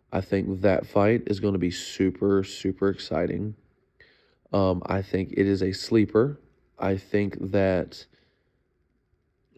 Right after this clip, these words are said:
you know, it's gonna be tougher and scrappier than what people realize, you know? So, and, uh,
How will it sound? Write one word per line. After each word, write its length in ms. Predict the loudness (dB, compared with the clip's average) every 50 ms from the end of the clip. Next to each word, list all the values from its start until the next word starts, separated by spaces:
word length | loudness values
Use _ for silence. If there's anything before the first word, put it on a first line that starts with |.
| _ _ _ _
you 220 | 2 2 4 4
know, 420 | 6 4 4 4 4 2 2 -2 -6 -12 _ _ _ _ _ _ _ _ _ _ _ _ _ _ _ _ _
it's 220 | -2 -2 0 0 0
gonna 200 | 2 4 4 4
be 440 | 4 4 4 4 4 2 0 -2 -6 -14 _ _ _ _ _ _ _ _ _
tougher 460 | -6 -2 -2 -2 0 2 4 4 6
and 100 | 4 2
scrappier 720 | 0 -6 -2 2 2 2 2 2 0 0 0 0 0 -2 -2
than 500 | -4 -4 -4 -4 -6 -6 -8 -10 -12 -14 _ _ _ _ _ _ _ _ _ _ _ _ _ _ _ _ _ _ _ _ _ _
what 180 | 0 0 0 0
people 300 | 0 -4 -4 -2 -2 -2
realize, 640 | 0 0 0 0 -2 -4 -6 -8 -10 -12 -14 -18 -20 _ _ _ _ _ _ -8
you 160 | -4 -4 -2 -2
know? 120 | -4 -6 -8 -12 _ _ _ _ -20 -20 -20 _ _ _ _ _ _ _ _
So, 500 | -6 0 2 4 4 4 4 4 2 0 -2
and, 420 | -2 0 0 0 0 -2 -2 0 0
uh, 420 | 2 2 2 0 0 -2 -4 -6